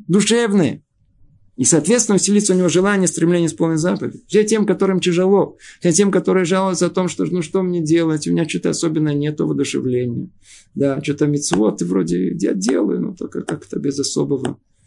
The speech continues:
Естественно, что вы, я знаю, как, как,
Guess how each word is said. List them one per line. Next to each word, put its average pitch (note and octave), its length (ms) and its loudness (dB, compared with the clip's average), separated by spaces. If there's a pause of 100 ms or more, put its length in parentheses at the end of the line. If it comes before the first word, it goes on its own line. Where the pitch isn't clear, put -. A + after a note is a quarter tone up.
(120)
Естественно, D4 440 2
что D3+ 200 0
вы, D3 200 2 (380)
я A#2+ 60 0
знаю, A#2 600 0
как, A#2+ 120 -2
как, G#2+ 380 -6